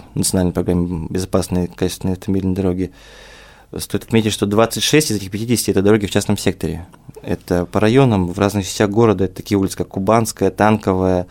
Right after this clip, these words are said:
Пассажирская, Яблонева, Матызалки, Специалистов, Курильский,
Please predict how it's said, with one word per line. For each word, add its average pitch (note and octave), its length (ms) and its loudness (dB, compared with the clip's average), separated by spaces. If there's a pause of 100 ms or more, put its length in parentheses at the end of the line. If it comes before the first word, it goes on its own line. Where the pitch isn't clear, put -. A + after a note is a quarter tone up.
(160)
Пассажирская, G#2 680 2
Яблонева, G2 480 4
Матызалки, F#2+ 720 0
Специалистов, G2 800 -2
Курильский, G2+ 720 0